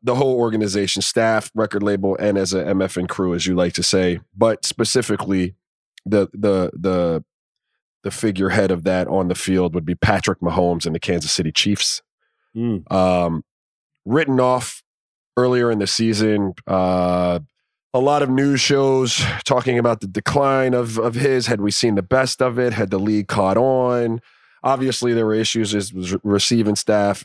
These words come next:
Speaker 1: I mean, receiving core and all that. But, like, you know, they were, they were pretty much written off as not being able to vie for a championship this year. And, I mean, not only did they do it, but they went through Buffalo, they went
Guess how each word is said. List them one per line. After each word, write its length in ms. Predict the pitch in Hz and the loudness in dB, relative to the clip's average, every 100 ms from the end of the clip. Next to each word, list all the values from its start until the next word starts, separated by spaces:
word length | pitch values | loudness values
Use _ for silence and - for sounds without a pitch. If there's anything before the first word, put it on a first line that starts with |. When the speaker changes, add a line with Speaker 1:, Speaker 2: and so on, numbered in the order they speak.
| - | -4
Speaker 1:
I 60 | 104 | -2
mean, 140 | 98 | 0
receiving 400 | 98 - 107 101 | -2 0 -2 -2
core 300 | - 107 101 | 0 2 2
and 60 | 98 | 2
all 180 | 95 110 | 2 2
that. 200 | 120 113 | 0 0
But, 120 | 120 | 2
like, 260 | 127 113 - - _ _ _ | 0 -2 -10 -20 _ _ _
you 80 | - | -2
know, 120 | 202 | 0
they 100 | 208 | 2
were, 180 | 202 160 147 | 0 -2 -2
they 100 | 185 | -2
were 120 | 143 | -2
pretty 260 | - 143 | 0 0
much 180 | 131 117 | 0 0
written 220 | 127 120 | 0 2
off 180 | 120 113 | 2 0
as 100 | 107 | 0
not 220 | 113 107 | 0 0
being 140 | 107 107 | 0 0
able 240 | 104 98 | 0 0
to 240 | 98 90 80 _ _ _ _ 95 | 0 -2 -4 _ _ _ _ -2
vie 240 | 107 104 | 0 2
for 160 | 104 92 | 0 0
a 40 | |
championship 680 | - 95 90 90 - 87 - | 0 0 0 -2 -2 -4 -2
this 180 | 87 | -2
year. 240 | 95 95 87 | 0 2 2
And, 560 | 92 98 98 95 87 - - | 2 2 2 0 -2 -6 -4
I 100 | 104 | -2
mean, 340 | 101 98 90 - _ _ - _ - | 0 0 -2 -6 _ _ -20 _ -4
not 160 | 123 156 | 0 2
only 180 | 147 127 | 2 0
did 160 | 117 | -2
they 140 | 104 87 | -2 -2
do 300 | 110 110 104 | 0 2 0
it, 100 | 98 | -2
but 140 | 92 | -2
they 100 | 95 | 0
went 220 | 98 98 | 0 -2
through 320 | - 127 147 127 | -4 0 0 2
Buffalo, 680 | 107 104 92 90 90 90 - _ _ _ _ 104 | 0 0 -2 0 0 -2 -6 _ _ _ _ -2
they 100 | 101 | 0
went 320 | 104 98 | 2 0